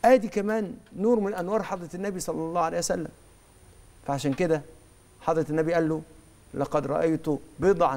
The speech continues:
وثلاثين ملكا يبتدرونها أيهم يرفعها إلى السماء". عشان كده لازم نعرف إن حضرة النبي كان بيحب البشرى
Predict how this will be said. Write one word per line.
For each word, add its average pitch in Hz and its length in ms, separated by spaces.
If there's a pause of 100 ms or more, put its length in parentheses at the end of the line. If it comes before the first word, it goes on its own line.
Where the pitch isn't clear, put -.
وثلاثين 143 760
ملكا 202 460 (480)
يبتدرونها 165 880 (680)
أيهم 170 480
يرفعها 139 580
إلى 123 160
السماء". 127 440 (1300)
عشان 180 240
كده 233 280 (680)
لازم 214 240
نعرف 226 260
إن 175 100
حضرة 202 300
النبي 190 240
كان 196 200
بيحب 160 400
البشرى 139 560